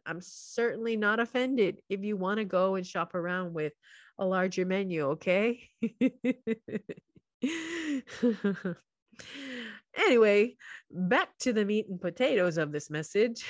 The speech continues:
<laughs> I promise that's my last pun. I know I'm silly. So financial products and services, again, they could be just the thing that you need to secure your legacy.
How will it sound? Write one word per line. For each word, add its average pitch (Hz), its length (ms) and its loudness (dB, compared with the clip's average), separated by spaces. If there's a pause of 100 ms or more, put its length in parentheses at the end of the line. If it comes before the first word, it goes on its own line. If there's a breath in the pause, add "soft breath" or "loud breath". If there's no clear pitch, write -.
<laughs> - 100 -4
I - 880 -2 (140)
promise - 460 -4
that's - 320 -2
my 214 100 2
last 180 480 -2
pun. 180 320 -6 (680 loud breath)
I - 80 -2
know 175 200 0
I'm 160 160 -6
silly. 165 540 -4 (440)
So 247 520 4 (100)
financial 415 480 2
products 226 480 -2
and 233 100 -10
services, 196 600 -4
again, 190 640 -2 (260)
they 339 120 2
could 415 160 2 (500)
be 269 160 0
just 247 280 -8
the 254 80 -6
thing 190 280 -6
that 185 160 -4
you 190 160 -4
need 175 260 -6
to 185 80 -6
secure 175 420 -4
your 170 280 -4
legacy. 160 680 -8